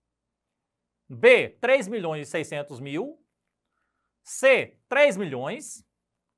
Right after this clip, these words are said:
D, três milhões e oitocentos mil e na letra E,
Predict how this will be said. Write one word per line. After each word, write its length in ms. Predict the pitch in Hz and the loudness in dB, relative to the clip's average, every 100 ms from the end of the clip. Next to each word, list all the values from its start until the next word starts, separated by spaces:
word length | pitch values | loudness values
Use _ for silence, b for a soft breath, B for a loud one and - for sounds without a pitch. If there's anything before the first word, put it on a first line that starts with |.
| _ | _
D, 420 | 107 226 247 143 | -4 4 4 2
três 400 | _ 269 302 226 | _ 0 0 0
milhões 420 | 247 190 180 147 | -6 -4 -4 -6
e 40 | |
oitocentos 560 | 170 156 156 139 135 220 | -6 -6 -8 -16 -14 -12
mil 420 | 254 262 330 349 _ _ _ _ | -8 -6 -6 -10 _ _ _ _
e 80 | 349 | -20
na 160 | 381 359 | -8 -6
letra 460 | 302 247 247 339 277 | 0 -2 2 4 6
E, 280 | 262 277 | 4 2